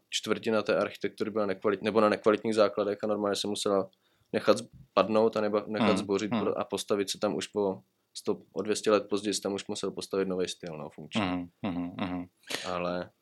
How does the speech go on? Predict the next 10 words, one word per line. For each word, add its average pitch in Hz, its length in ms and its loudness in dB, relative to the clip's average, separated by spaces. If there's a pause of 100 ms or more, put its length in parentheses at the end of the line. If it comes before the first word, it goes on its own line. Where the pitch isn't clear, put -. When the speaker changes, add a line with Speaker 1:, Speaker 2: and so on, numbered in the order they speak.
(120)
Speaker 2:
Já 104 220 10
do 101 100 2
toho 101 140 2
řeknu 98 200 2
jenom 98 120 2
takovou 101 240 4
Speaker 1:
Mhm. 107 100 -4
Speaker 2:
vsuvku, 104 520 2 (480)
protože 95 720 6 (240)
samozřejmě, 90 800 2